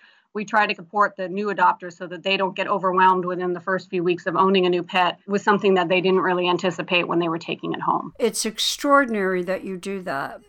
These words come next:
Speaker 2: Really, I find that rare. So what you're doing is something unusual, out of the ordinary. This really makes me want to reflect on how we look at our city and county shelters,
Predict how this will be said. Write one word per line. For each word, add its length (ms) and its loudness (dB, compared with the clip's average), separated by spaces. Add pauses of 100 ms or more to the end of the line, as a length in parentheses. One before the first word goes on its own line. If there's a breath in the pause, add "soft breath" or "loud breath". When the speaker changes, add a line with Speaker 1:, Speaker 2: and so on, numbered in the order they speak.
(100)
Speaker 2:
Really, 520 4
I 220 8
find 300 4
that 180 4
rare. 440 -2 (300 loud breath)
So 480 6
what 500 2
you're 200 0
doing 640 0
is 260 -4
something 400 0
unusual, 640 -2
out 240 2
of 100 -10
the 100 -4
ordinary. 480 -4 (380 loud breath)
This 400 0
really 460 8
makes 680 0
me 340 0
want 540 0
to 160 -2
reflect 960 0
on 560 2
how 400 6
we 260 -2
look 460 0
at 400 0
our 240 2
city 480 -2
and 140 -2
county 480 -2
shelters, 840 0